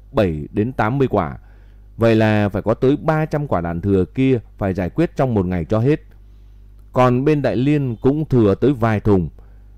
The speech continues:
Các đại đội khác trong tiểu đoàn bảy cũng vậy. Thế là quân ta được một ngày chế áp bọn địch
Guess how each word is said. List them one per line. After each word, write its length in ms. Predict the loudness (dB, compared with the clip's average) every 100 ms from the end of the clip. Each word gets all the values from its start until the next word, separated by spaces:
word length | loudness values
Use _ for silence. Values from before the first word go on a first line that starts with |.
| -2
Các 160 | 0 0 -2 -2
đại 120 | 0
đội 160 | 2 2
khác 260 | 0 -4 -2
trong 220 | -2 0
tiểu 120 | 0
đoàn 180 | -2 -2
bảy 180 | -4 -4
cũng 260 | -4 -4
vậy. 240 | 0 0 -2 -12 -20 -20 -20 -2
Thế 100 | 2
là 220 | 4 2
quân 240 | 2 0 0
ta 280 | 0 0 -2
được 140 | -2
một 140 | -2 -2
ngày 220 | -4 -4
chế 220 | 0 0
áp 260 | 0 -4 -6
bọn 180 | -6
địch 140 | -6